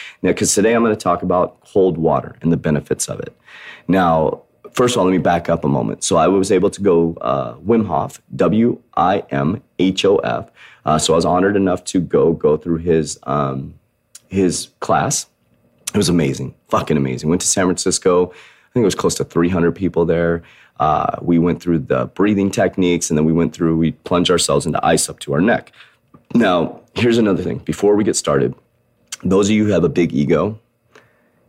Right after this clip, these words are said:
you better check it. <laughs> Cold water is unfucking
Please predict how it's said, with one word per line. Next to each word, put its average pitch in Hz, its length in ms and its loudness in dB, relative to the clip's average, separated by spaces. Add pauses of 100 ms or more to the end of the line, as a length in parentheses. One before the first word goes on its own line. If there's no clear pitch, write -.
(120)
you 98 100 2
better 92 180 2
check 71 300 -2
it. - 160 -8 (340)
<laughs> 95 220 -2 (260)
Cold 120 260 2
water 98 520 0 (100)
is 78 200 0
unfucking 82 1400 -2